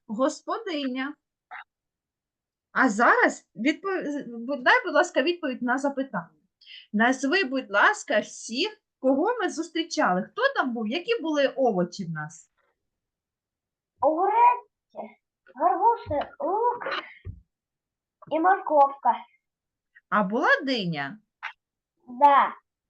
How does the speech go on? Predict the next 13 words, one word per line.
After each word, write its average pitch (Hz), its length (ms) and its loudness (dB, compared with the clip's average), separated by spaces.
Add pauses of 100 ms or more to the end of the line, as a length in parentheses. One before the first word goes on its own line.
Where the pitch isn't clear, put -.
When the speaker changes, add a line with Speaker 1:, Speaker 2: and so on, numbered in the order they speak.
(580)
Speaker 1:
А 240 160 4
хто - 240 -6
ходив 403 460 0
по 359 140 0
городу 381 360 0
і 302 80 0
питав, 302 360 0
чи 311 140 -6
всі 302 240 -4
живі, 370 320 -2
чи 311 140 -6
здорові? 196 480 -4 (1120)
Speaker 2:
Гарбуз. 285 680 -2